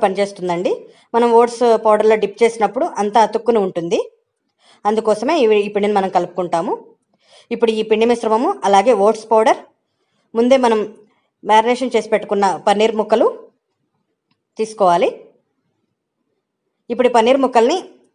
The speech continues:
ఈ పిండి మిశ్రమంలో వేసుకోవాలండి. ఈ పిండి మిశ్రమంలో బాగా డిప్ చేశాక ఇప్పుడు దీన్ని ఓట్స్ పౌడర్లో వేసుకోవాలి.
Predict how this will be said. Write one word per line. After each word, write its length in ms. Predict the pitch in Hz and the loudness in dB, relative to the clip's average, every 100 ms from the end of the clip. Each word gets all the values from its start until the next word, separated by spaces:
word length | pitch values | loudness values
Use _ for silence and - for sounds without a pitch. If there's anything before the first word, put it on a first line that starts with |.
| _ _ _ - | _ _ _ -12
ఈ 40 | 240 | -2
పిండి 180 | 233 247 | 0 2
మిశ్రమంలో 400 | 254 240 233 240 220 | 0 0 2 2 2
వేసుకోవాలండి. 640 | 202 - 185 175 175 269 - - _ _ _ _ _ _ _ _ _ _ - | 0 0 0 2 -2 -4 -6 -14 _ _ _ _ _ _ _ _ _ _ -6
ఈ 40 | 240 | 0
పిండి 140 | 240 262 | 2 2
మిశ్రమంలో 340 | 262 254 247 214 | 2 0 2 4
బాగా 160 | 202 220 - | 2 2 -2
డిప్ 160 | - 220 | -4 -4
చేశాక 320 | 214 190 349 480 - _ _ _ _ - | -2 -4 -4 -6 -10 _ _ _ _ -4
ఇప్పుడు 160 | 240 208 | -4 2
దీన్ని 200 | 233 247 440 - - _ _ 208 | 2 2 -2 -6 -18 _ _ 0
ఓట్స్ 160 | 240 - | 0 2
పౌడర్లో 300 | 233 220 233 190 | 2 4 2 2
వేసుకోవాలి. 500 | 185 - 175 175 | 0 0 0 2